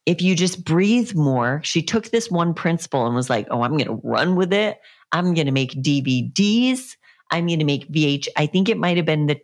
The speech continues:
the era of V H Ss even. "V H Ss, and I'm gonna sell this to the public that they can just breathe out fat all the time. So don't worry about nutrition, <laughs> guys.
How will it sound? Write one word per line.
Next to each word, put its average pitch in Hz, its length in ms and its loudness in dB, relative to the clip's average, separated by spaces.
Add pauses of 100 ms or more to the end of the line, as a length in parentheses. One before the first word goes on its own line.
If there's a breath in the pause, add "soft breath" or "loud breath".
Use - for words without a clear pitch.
(200)
the - 240 -2
era 160 600 0
of 135 160 0
V 143 260 2
H - 160 -4
Ss 175 360 0
even. 196 320 2 (1080 loud breath)
"V 180 260 2
H 170 140 -2
Ss, 233 380 -2
and 156 180 0
I'm 185 200 0
gonna 214 200 0
sell 208 380 -2
this 240 260 -4
to 214 60 -8
the 202 80 0
public 208 420 -2
that 165 180 -2
they 165 120 2
can 170 160 2
just - 280 -4
breathe 180 380 2
out 160 340 -2 (580)
fat 156 340 -2
all 127 160 0
the 117 100 -2
time. - 340 -8
So 165 220 -2 (480 loud breath)
don't 185 220 2
worry 269 160 2
about 254 220 0
nutrition, 247 520 0
<laughs> - 20 0
guys. - 500 -2